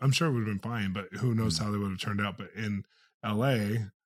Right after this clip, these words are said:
Speaker 1: they have the ambition to play baseball, the ambition to do music and
Speaker 2: Yeah.
Speaker 1: art, the ambition to, you know, all those things.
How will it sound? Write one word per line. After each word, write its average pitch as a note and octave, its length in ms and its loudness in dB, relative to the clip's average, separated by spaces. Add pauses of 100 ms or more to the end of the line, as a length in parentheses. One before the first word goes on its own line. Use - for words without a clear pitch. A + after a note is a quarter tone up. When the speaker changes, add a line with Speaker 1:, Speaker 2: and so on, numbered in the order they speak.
(180)
Speaker 1:
they A2+ 100 0
have G#2+ 240 2
the G#2+ 60 0
ambition A2+ 460 0
to A#2 60 0
play D#3 160 0
baseball, B2 640 -2
the G#2 100 -6
ambition B2+ 360 -2
to C3 60 0
do D3+ 120 0
music C#3 540 2
and C3 240 2
Speaker 2:
Yeah. E3+ 160 4
Speaker 1:
art, A#2 220 0
the A2+ 100 0
ambition C3 420 2
to, C#3+ 160 -2
you C3+ 100 4
know, B2 100 4
all A2+ 160 0
those A2 200 -2
things. G#2 420 -10